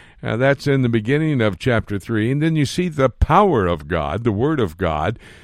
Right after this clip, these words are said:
Second Timothy three sixteen, all Scripture given by inspiration of God. We'll talk about the preaching, and in chapter four, Paul exhorts us to preach the Word in season and out of season. And finally, he talks about the prize, uh, Second Timothy chapter four, verse eight.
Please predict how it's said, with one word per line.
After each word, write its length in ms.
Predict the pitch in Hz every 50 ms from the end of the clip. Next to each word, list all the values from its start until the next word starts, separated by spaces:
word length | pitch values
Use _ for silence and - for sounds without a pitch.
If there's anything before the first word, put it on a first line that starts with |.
| - - _
Second 420 | - - - 135 123 107 107 95 87
Timothy 400 | 117 117 107 101 85 92 92 92
three 300 | - - 120 120 107 90
sixteen, 640 | - - 113 104 - - - 110 107 104 107 110
all 180 | 101 95 95 90
Scripture 420 | - - 113 107 95 - - 98
given 360 | 90 98 104 98 95 92 90
by 180 | 85 85 85 87
inspiration 800 | 95 98 95 - - - 98 95 113 143 151 - - 117 95
of 100 | 85 78
God. 400 | 73 85 82 80 78 78 107 139 - - - - - - -
We'll 80 | -
talk 240 | - 165 165 151 -
about 300 | 147 135 143 147 147 -
the 100 | - 117
preaching, 480 | - - 165 190 175 - - 117 95 90
and 160 | 87 80 82
in 120 | 90 87
chapter 360 | - - 131 123 - - 110 101
four, 380 | - - 143 147 135 117 117
Paul 320 | - - 131 127 131 123 120
exhorts 580 | 117 104 92 80 82 110 139 165 - - -
us 180 | 120 107 - -
to 120 | - 104 87
preach 340 | - - 165 208 180 -
the 100 | - 147
Word 200 | 147 143 123 110
in 160 | 120 147 170 165
season 500 | - - 151 160 156 143 147 151 147 139
and 260 | 123 110 98 87 - _
out 220 | - 110 135 135
of 140 | 131 127 98
season. 560 | - - 135 131 113 90 69 69 67 62 - - - - - - - - - -
And 120 | - 65 -
finally, 380 | 90 95 104 110 110 107 95
he 100 | 101 107
talks 380 | 92 - 110 107 107 101 - 101
about 340 | 95 95 104 104 101 87 -
the 120 | 87 78
prize, 640 | - - 123 139 135 123 98 92 92 98 92 - -
uh, 100 | - 104
Second 480 | - - - 120 113 85 98 92 87
Timothy 420 | - 107 104 104 98 87 85 90 92
chapter 360 | 85 - 101 98 - 85 80
four, 260 | - - 120 117 104
verse 300 | 87 92 90 85 - -
eight. 220 | 131 135 90 71